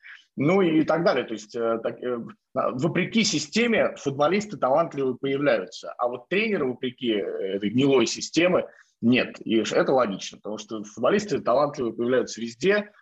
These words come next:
да, в разных количествах. И, э, где-то выходит хорошее поколение, там где-то не очень. С-, с-, э, но т-, тренеров, э, Турция не воспитывает сильных, и это оч-, очень серьезная проблема, потому что нет сильных тренеров,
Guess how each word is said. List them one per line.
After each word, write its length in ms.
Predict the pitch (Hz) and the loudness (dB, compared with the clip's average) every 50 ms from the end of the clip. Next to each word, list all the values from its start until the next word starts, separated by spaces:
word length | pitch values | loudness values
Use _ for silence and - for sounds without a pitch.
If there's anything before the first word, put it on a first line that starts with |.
| _ - | _ 0
да, 160 | 131 127 120 | 2 2 2
в 40 | 117 | 2
разных 280 | 120 117 107 107 - | 0 0 -2 -4 -6
количествах. 640 | _ - 117 120 113 - - - - 104 95 - - _ _ _ - - - _ _ - - | _ -2 -2 -2 -4 -8 -10 -10 -8 -10 -10 -10 -14 _ _ _ -20 -20 -20 _ _ -12 -6
И, 180 | - 107 107 | -4 -2 0
э, 640 | 107 104 101 98 95 65 71 101 98 98 98 98 101 | 0 2 2 0 0 0 0 2 2 2 2 2 0
где-то 300 | 104 113 123 120 - 113 | 0 0 -2 -2 -2 -4
выходит 400 | 107 104 - 113 107 107 104 - | -6 -4 -2 -2 -2 -2 -4 -2
хорошее 420 | - 117 113 113 104 - - 113 | 0 0 2 2 0 -2 -4 -6
поколение, 520 | - 104 - 110 104 104 101 98 98 98 92 | -6 -2 0 0 2 2 2 0 0 -2 -2
там 260 | - 95 92 98 98 | -2 -4 -4 -4 -2
где-то 240 | 95 104 95 - 101 | -2 -2 0 2 4
не 120 | 104 113 | 4 4
очень. 460 | 147 180 196 - - 147 127 113 - - - - _ _ | 6 4 4 4 2 2 2 0 -2 -6 -14 -20 _ _
С-, 260 | _ - - - - | _ -14 -12 -8 -8
с-, 220 | 117 - - - - | -8 -6 -8 -6 -6
э, 320 | - - - 113 117 117 | -2 0 2 4 4 4
но 680 | 120 123 131 135 135 135 131 127 120 113 110 104 101 107 110 - | 4 4 4 6 6 6 6 6 4 4 4 2 0 -2 -6 -8
т-, 80 | - 123 | -10 -10
тренеров, 720 | 117 - - 156 175 185 175 151 - 123 120 - - - | -8 -4 -2 -2 0 0 -2 -2 -2 -2 -2 -4 -6 -8
э, 380 | 117 110 110 110 107 107 107 107 107 | -4 -2 0 0 0 0 -2 -6 -8
Турция 320 | - 147 131 127 - 123 120 | -8 -8 -8 -6 -4 -4 -2
не 100 | 123 123 | 0 2
воспитывает 640 | 120 120 117 - - 190 190 190 156 143 135 131 | 2 0 0 0 -2 -2 0 0 0 0 -2 -2
сильных, 420 | - - 139 123 117 113 107 - - | -4 -6 -4 -2 -2 -2 -2 -2 0
и 80 | 113 | 0
это 240 | 117 123 127 - 120 | 2 2 2 0 0
оч-, 240 | 113 113 107 104 - | 0 0 0 -2 -2
очень 260 | - 143 131 - - | 0 0 2 2 0
серьезная 340 | - 110 110 110 104 107 104 | 2 2 2 2 0 -2 -2
проблема, 440 | 104 113 110 113 127 160 180 170 - | 0 0 0 0 0 -2 -2 -2 -4
потому 280 | - - 110 110 110 113 | -4 -2 -2 -2 -2 -4
что 240 | - - 110 107 - _ - - - _ _ _ | -6 -6 -6 -8 -8 _ -20 -20 -20 _ _ _
нет 360 | - - - 156 190 214 214 214 | -10 -4 0 2 4 4 4 2
сильных 280 | - 202 180 170 - - | 2 2 2 0 0 0
тренеров, 460 | 170 175 175 170 175 165 165 - | 0 2 2 2 0 0 0 -2